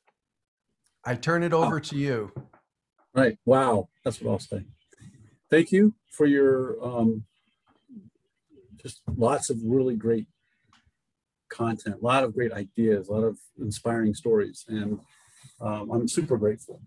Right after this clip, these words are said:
Speaker 2: So thank you, Jay.
Speaker 1: My pleasure, Steve. And, um, if you have any other questions, um, of course,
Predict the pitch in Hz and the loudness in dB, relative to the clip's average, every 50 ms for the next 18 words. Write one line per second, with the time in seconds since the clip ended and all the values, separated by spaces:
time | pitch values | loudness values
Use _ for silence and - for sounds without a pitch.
0 | - - - - 120 113 113 107 107 - - - - _ _ 123 120 123 123 - | -20 -18 -8 -4 -2 -2 0 0 -2 -2 -4 -8 -16 _ _ -2 -2 -2 -2 -4
1 | 101 - - _ _ _ 101 - - 101 90 - - _ _ _ _ - 110 - | -8 -8 -8 _ _ _ -20 -14 -10 -8 -8 -8 -10 _ _ _ _ -20 -20 -20
2 | _ - _ _ _ _ _ _ _ _ _ _ _ _ _ _ _ - - - | _ -20 _ _ _ _ _ _ _ _ _ _ _ _ _ _ _ -20 -20 -20
3 | _ _ _ _ 143 143 147 165 170 170 - 180 156 156 135 151 160 143 - - | _ _ _ _ 0 2 2 2 2 0 0 0 0 0 0 -2 -4 -4 -6 -6
4 | - 151 143 143 147 147 135 135 - - - 143 139 135 139 143 139 135 123 147 | -4 -2 0 0 0 -2 -2 -6 -10 -6 -4 -2 -2 0 -2 -2 -4 -4 -2 -2
5 | 143 139 135 135 135 135 135 - - _ 160 156 151 170 170 147 131 170 175 185 | 0 2 2 2 0 -2 -4 -6 -8 _ -4 -4 -4 -2 -2 0 2 2 2 2
6 | 208 208 214 226 214 202 190 185 185 180 - - - - 175 175 180 - - - | 0 -2 -4 -4 -4 -4 -4 -2 -4 -4 -6 -4 -2 0 0 0 -2 -4 -6 -6
7 | 196 196 208 202 185 - - - - - - - - - _ _ - - - 143 | -4 -4 -4 -6 -8 -10 -12 -16 -20 -20 -20 -20 -20 -20 _ _ -14 -8 -2 0
8 | 147 147 147 143 143 143 143 143 143 147 - _ _ _ 143 139 - - - 170 | 0 2 2 2 2 2 0 0 -2 -4 -8 _ _ _ -8 -6 -6 -8 -4 0
9 | 175 170 160 - - - - - | 0 0 0 -2 -4 -8 -10 -14